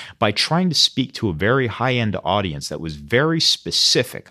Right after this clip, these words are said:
I wanted to reach out to trust and estates attorneys and let them know I'm better than you, when clearly I may not have been. I didn't get much readership. Surprise, surprise.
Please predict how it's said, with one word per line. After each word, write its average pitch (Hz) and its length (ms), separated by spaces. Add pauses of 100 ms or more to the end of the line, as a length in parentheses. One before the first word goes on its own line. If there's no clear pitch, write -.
(140)
I 87 140
wanted 90 460
to 92 400
reach 92 180
out 95 160
to 104 100
trust - 300
and 104 80
estates 92 380
attorneys 101 340
and 92 60
let 95 160
them 87 160
know 87 240
I'm 98 220
better 135 280
than 78 160
you, 71 160
when 76 220
clearly 92 500
I 104 100
may 76 180
not 127 260
have 104 100
been. 101 260 (380)
I 120 80
didn't 135 320
get 110 220
much 92 200
readership. 107 600
Surprise, - 480
surprise. - 720